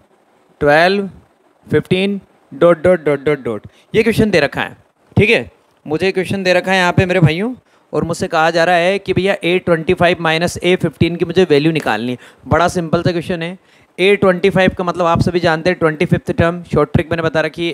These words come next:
ए प्लस ट्वेंटी फ़ोर डी। उसके बाद आ जाइए आप ए फिफ्टीन पे। ए फिफ्टीन का मतलब होता है फ़िफ़्टीन्थ term और इसकी short trick होती है A plus fourteen D। एक बार D कम कर देते हैं, आपको पता ही है बेटा ए मतलब first term होता है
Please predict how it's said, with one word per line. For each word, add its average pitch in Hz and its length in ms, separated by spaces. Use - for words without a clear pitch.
ए 156 140
प्लस 156 360
ट्वेंटी 139 320
फ़ोर 123 260
डी। 107 180
उसके 127 220
बाद 175 160
आ 175 60
जाइए 185 200
आप 185 160
ए 175 100
फिफ्टीन 180 420
पे। 196 220
ए 170 120
फिफ्टीन 180 380
का 180 80
मतलब 180 140
होता 185 140
है 190 60
फ़िफ़्टीन्थ 175 480
term 170 360
और 143 160
इसकी 175 200
short 151 240
trick 165 140
होती 165 240
है 185 180
A 156 120
plus 180 340
fourteen 147 440
D। 127 200
एक 143 160
बार 165 140
D 151 180
कम 151 180
कर 135 140
देते 120 240
हैं, 101 120
आपको 117 300
पता - 160
ही 175 80
है 185 60
बेटा 175 180
ए 160 200
मतलब 165 240
first 147 240
term 165 120
होता 170 200
है 165 160